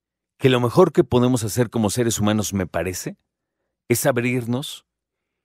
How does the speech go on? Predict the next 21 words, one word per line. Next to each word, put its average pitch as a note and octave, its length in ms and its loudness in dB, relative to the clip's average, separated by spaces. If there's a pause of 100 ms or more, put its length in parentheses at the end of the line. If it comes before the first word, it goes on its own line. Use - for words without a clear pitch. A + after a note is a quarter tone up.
(160)
y G#2+ 100 0
no A#2+ 160 -2
solo C#3 380 0 (640)
respetar, G#2 1000 -2
como G#2+ 200 2
muchos G#2 380 -4
dicen, A#2+ 300 -10
"Yo G3 160 4
respeto", D3+ 760 -6
pero... E3+ 400 -4 (360)
Después C3 380 0
de G#3+ 80 0
la D#3+ 100 4
palabra C3+ 300 0
respeto C#3+ 680 -8
siempre D3 320 -2
viene C#3 180 -2
un B2+ 80 -4
pero, A2+ 240 -4
¿te G2 120 -10
fijas? C#3 380 -14